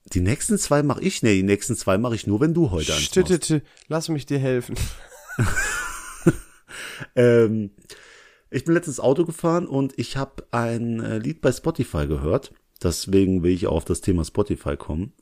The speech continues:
Speaker 1: Und,
Speaker 2: Mhm.
Speaker 1: ähm, dann ging's irgendwann weiter. Und dann wird ja Spotify einfach das nächste Lied vorschlagen. Ein Lied, das zu deinem Algorithmus, also zu den Sachen, die du gerne hörst, passt. Verstehst du, was ich
Speaker 2: Korrekt.
Speaker 1: meine?
Speaker 2: Ich verstehe, was du meinst, ja.
Speaker 1: Und, äh,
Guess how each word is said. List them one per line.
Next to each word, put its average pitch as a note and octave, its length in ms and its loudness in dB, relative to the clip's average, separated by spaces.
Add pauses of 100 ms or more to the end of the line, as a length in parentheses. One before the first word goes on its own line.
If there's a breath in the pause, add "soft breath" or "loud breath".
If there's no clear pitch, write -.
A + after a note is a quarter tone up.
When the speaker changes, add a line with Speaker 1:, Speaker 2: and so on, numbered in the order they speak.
(120)
Speaker 1:
Und, F2+ 640 0
Speaker 2:
Mhm. G#2 60 -2
Speaker 1:
ähm, F#2 420 0 (680)
dann A2 240 0
ging's D3 240 2
irgendwann E3 300 0
weiter. E3+ 440 0
Und G2 160 -4
dann A#2+ 240 0
wird C#3 240 0
ja A#2+ 200 2
Spotify D#3 760 -2
einfach D#3 720 -2 (920)
das B2 200 2
nächste D3 320 4
Lied F#2 220 0
vorschlagen. - 520 -8
Ein G#2+ 180 0
Lied, D3+ 220 0
das C#3+ 180 -2
zu C3 120 -4
deinem B2 280 2
Algorithmus, A#2 720 -2
also G2 220 0
zu A2+ 160 -4
den A2+ 300 2
Sachen, A#2 260 0
die G#2+ 80 -2
du G#2+ 140 -4
gerne G#2 260 2
hörst, G2 260 -4
passt. - 340 -12
Verstehst B2+ 340 -2
du, - 80 0
was C3 140 4
ich F3 60 2
Speaker 2:
Korrekt. - 0 -
Speaker 1:
meine? F3 300 0
Speaker 2:
Ich D3+ 180 -6
verstehe, B2+ 480 -2
was G#2+ 140 -10
du - 80 -16
meinst, G2 320 -14
ja. B2 80 2
Speaker 1:
Und, C#3 320 8
äh, C3 220 2